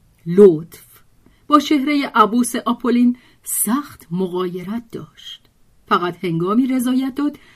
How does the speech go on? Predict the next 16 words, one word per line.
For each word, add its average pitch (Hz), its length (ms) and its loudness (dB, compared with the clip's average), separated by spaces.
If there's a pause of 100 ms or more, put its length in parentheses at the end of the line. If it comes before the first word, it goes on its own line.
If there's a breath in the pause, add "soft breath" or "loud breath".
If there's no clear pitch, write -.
(200 soft breath)
اخمش 240 680 -2
کمی 330 600 2
وا 208 260 2
شود 160 480 -4 (360 soft breath)
که 302 120 0
دانست 247 500 2
آنت 196 460 -4
بیش 185 280 -8
از 160 320 -8
بیست 165 440 -8
روزی 233 480 -4 (460)
نخواهد 226 640 0
ماند. 156 500 -12 (380)
تازه 294 300 0
ادعا 214 340 2
داشت 202 300 -2